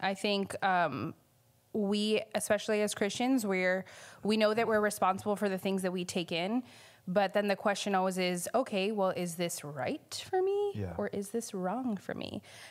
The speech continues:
Speaker 1: And so I especially love this conversation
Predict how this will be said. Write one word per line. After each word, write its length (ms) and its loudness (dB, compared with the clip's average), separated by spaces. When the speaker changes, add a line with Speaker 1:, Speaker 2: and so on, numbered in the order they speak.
Speaker 1:
And 220 -2
so 300 4
I 300 0
especially 500 0
love 260 2
this 160 -4
conversation 1000 -2